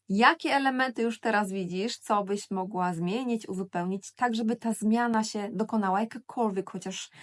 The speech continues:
mała, w zależności właśnie od tego, na ile ty sama jesteś dzisiaj, teraz gotowa. No i oczywiście też zapraszam was do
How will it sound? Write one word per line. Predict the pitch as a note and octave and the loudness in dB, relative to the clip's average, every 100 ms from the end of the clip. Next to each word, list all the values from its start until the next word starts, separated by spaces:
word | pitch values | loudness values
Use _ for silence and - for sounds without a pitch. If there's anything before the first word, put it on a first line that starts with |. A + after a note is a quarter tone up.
| - - | -14 0
mała, | F#3+ C4 C#4+ B3+ | 4 6 8 4
w | |
zależności | A3+ A#3+ A#3+ B3 - | 2 -2 -2 -6 -4
właśnie | A3+ A#3+ - A#3 - - - | -2 -2 -2 -4 -6 -18 -10
od | A3 | -8
tego, | - A3+ | -4 0
na | A#3 A3+ | 2 0
ile | - A3 A3 | 0 -2 -2
ty | - | -2
sama | - G3+ F#3 | 0 2 0
jesteś | F3+ - F#3 - - | -2 -4 -8 -8 -6
dzisiaj, | F3+ G#3 G#3 - F3 F3 | -4 0 0 0 0 0
teraz | - F3+ E3 D#3+ - - F#3 | -2 0 0 -4 -12 -10 -2
gotowa. | F#3+ G3+ F#3 F3 G3 E4 - - | 0 0 4 10 10 10 6 4
No | C4 | 6
i | - - | 6 2
oczywiście | A#3 A#3 A#3 - A3 | 0 0 -2 0 0
też | G#3+ G3+ | 0 6
zapraszam | G#3 G#3 A#3 A#3 - G#3+ | 6 6 4 2 2 2
was | G3 F#3+ - | 2 2 -2
do | E3+ F#3+ F#3+ | -2 2 2